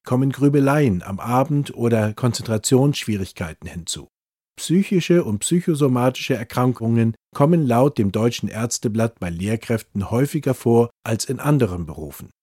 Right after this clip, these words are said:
Ebenso unspezifische Beschwerden wie Erschöpfung, Müdigkeit, Kopfschmerzen und Angespanntheit. Schauen wir uns die Belastungssituationen an, stellt man schnell fest,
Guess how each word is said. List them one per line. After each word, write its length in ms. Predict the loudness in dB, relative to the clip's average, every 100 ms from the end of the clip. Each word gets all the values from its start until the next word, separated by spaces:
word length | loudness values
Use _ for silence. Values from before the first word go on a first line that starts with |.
| _ _ _ -2
Ebenso 520 | 0 2 2 4 4
unspezifische 960 | 4 0 -2 -4 -6 -2 -2 -2 -2 -2
Beschwerden 640 | -2 -2 2 2 0 0
wie 240 | -2 -4 -8 _
Erschöpfung, 720 | -10 -4 -2 -2 0 -2 -2 -6 _ _ -4
Müdigkeit, 800 | 0 0 -2 -4 0 2 0 -8 _ _
Kopfschmerzen 840 | -4 -4 -4 -2 0 -2 -2 -4 -6 _ _ -4
und 220 | -2 0
Angespanntheit. 920 | 0 0 -2 -6 -8 -10 -14 -18 -20 _ _ _ _ _ _ -4
Schauen 320 | 2 4 6
wir 100 | 4
uns 200 | 2 -4
die 100 | -4
Belastungssituationen 1300 | -2 -2 -2 -4 -6 -6 -2 -2 -2 -2 0 0 -2
an, 300 | -4 -4 -4 _ _
stellt 320 | -2 0 0 -2
man 140 | -6
schnell 260 | -2 -2 0
fest, 440 | 0 0 -4